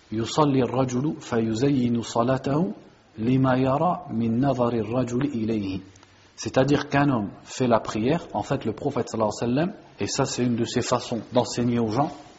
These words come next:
c'est que le prophète sallallahu alayhi wa sallam explique une chose directement par quoi ? Par un exemple. Ça c'est une des meilleures façons d'enseigner. Au lieu de définir des, des mots,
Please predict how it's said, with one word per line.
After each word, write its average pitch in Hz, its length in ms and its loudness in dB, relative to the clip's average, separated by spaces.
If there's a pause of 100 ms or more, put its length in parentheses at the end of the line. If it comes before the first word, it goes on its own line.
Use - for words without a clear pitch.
(1300)
c'est - 240 4
que 160 100 0
le 156 140 6
prophète 147 360 0
sallallahu 127 220 2 (100)
alayhi 143 120 4
wa 127 80 4
sallam 143 140 0
explique - 380 -2
une 151 100 4
chose 123 280 0
directement 135 540 2
par 135 240 -2
quoi ? 156 280 0 (1700)
Par 113 220 4
un 110 140 2
exemple. 110 440 -2 (840)
Ça 165 240 4
c'est 156 160 0
une 131 120 2
des 120 120 2
meilleures 143 340 4
façons 139 280 -2
d'enseigner. 113 520 -2 (720)
Au 131 120 4
lieu 180 400 6 (300)
de 131 320 2
définir 135 600 2
des, 120 260 0
des 131 220 2
mots, 170 280 4